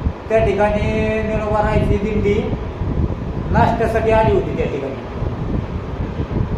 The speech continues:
मालकातर्फे, अं, होत होती नाश्त्याची सोय.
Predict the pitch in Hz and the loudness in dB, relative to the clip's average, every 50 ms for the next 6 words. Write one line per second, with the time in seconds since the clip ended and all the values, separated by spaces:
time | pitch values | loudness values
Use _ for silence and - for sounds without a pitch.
0 | - - 180 190 185 185 185 185 190 196 190 180 185 185 175 180 180 185 190 185 | 0 2 2 4 4 2 0 0 0 0 0 0 0 0 0 2 2 0 0 -2
1 | 185 180 - - - - - - 170 160 156 143 139 - 135 131 - - 190 190 | -4 -4 -4 -4 -4 -4 -4 -2 0 0 0 0 0 0 0 0 0 0 2 2
2 | 208 202 - 196 196 - - - - 190 190 190 190 - - - - - 190 190 | 2 2 2 2 2 2 0 0 0 0 0 0 0 0 -2 0 0 0 0 2
3 | 175 | 2